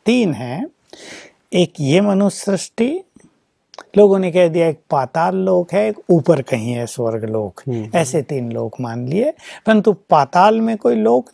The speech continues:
Speaker 1: नहीं है। लोग अमेरिका को पाताल लोक कहा करते थे पहले,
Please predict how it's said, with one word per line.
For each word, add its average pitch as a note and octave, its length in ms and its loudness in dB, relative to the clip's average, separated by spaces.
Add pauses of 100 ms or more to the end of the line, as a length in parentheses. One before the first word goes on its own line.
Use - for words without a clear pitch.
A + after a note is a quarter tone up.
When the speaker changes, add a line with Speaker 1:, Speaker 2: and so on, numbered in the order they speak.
Speaker 1:
नहीं C4+ 160 2
है। G3+ 80 4
लोग F3 260 4
अमेरिका F3+ 540 4
को D3 160 -2
पाताल C#3 440 -4
लोक C#3 340 -6
कहा B2+ 180 -2
करते C3+ 400 -4
थे D3+ 80 -2
पहले, D#3+ 320 0